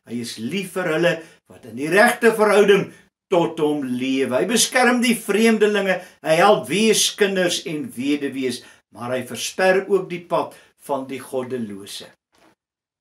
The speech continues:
Dit is mos die moeite werd om op God te vertrou. Dit is mos die moeite werd om vir die Here te kies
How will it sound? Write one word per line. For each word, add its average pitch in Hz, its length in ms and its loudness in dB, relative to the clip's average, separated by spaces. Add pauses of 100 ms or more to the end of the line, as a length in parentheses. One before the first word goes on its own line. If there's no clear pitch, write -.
(160)
Dit - 160 -2
is 294 160 2
mos 262 180 4
die 240 120 4
moeite 190 340 4
werd 131 320 -4 (640)
om 139 180 -10
op 117 120 -8
God - 240 -8
te 113 80 -18
vertrou. - 460 -20 (920)
Dit 330 140 -4
is 339 160 0
mos 285 220 4
die 269 120 4
moeite 254 320 4
werd 214 320 4
om 208 140 2
vir 196 160 2
die 190 160 -2
Here 226 320 4
te 196 160 -2
kies - 400 -8